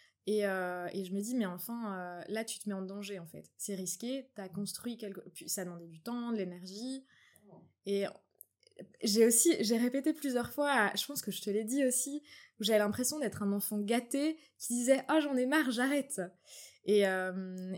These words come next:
et c'est, c'est vrai que je me faisais souvent cette réflexion, « Punaise, t'abuses, euh, prends sur toi, en fait. » Parce que, enfin, moi, dans, en, dans mon éducation, tu prends sur toi. La vie est pas facile, c'est ok, mais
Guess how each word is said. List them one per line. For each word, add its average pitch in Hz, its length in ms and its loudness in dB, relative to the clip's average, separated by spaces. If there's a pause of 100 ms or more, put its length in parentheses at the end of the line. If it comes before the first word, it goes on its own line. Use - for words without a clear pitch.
et 220 120 0
c'est, - 200 -6
c'est 247 120 4
vrai 302 120 4
que - 100 -6 (180)
je 214 160 -2
me 226 100 4
faisais 220 140 -4
souvent 277 300 -4
cette - 180 -4
réflexion, « 233 480 -6
Punaise, 254 400 -6
t'abuses, 220 580 -4 (460)
euh, 190 580 -6
prends 269 200 -4
sur - 240 -2
toi, 285 280 -6
en 208 80 0
fait. » 185 540 -12
Parce 170 140 -12
que, 165 100 -8 (280)
enfin, 185 220 -14
moi, 208 140 -4
dans, 180 340 -8 (640)
en, 165 120 -12 (480)
dans 175 100 -6
mon 180 120 -2
éducation, 196 580 0 (280)
tu - 120 -12
prends 196 160 -4
sur 214 200 -6
toi. 240 280 -4
La 190 160 -4
vie 226 140 -2
est 233 60 -4
pas 190 140 -4
facile, 185 380 -8
c'est - 180 -6
ok, 190 160 -6 (140)
mais 190 320 -2